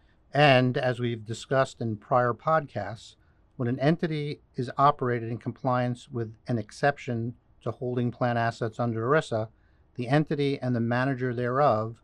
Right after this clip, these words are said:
will generally not be subject to erisa's fiduciary duties or prohibited transaction rules.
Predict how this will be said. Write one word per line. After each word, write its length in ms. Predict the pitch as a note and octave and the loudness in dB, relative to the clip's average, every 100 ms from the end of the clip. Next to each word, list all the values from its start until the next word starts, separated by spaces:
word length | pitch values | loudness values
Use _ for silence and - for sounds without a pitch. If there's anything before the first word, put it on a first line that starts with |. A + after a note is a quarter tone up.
| _ | _
will 120 | A#2+ | -6
generally 680 | A2+ A#2+ C#3 C#3+ C3 B2 B2 - | -2 2 4 4 2 0 -2 -2
not 340 | A#2 B2+ C#3+ | 4 4 4
be 100 | - | -2
subject 540 | B2+ - B2 A#2+ A#2 - | -4 -2 -2 -2 -6 -4
to 80 | B2 | -4
erisa's 460 | A#2 A#2 A#2+ G#2+ | -2 -4 -6 -6
fiduciary 500 | - A#2+ B2+ C3+ B2 | -6 -4 -4 -2 -2
duties 480 | A2 A2+ A2 A2 G#2 | 0 0 0 -2 -4
or 120 | A#2+ G#2+ | -8 -6
prohibited 400 | A2+ A#2 A2+ G2+ | -4 -4 -4 -6
transaction 680 | B2+ A2+ A2 A2 G#2+ A#2 A2+ | -4 -2 -2 -4 -4 -6 -2
rules. 440 | B2+ - - | -2 -4 -12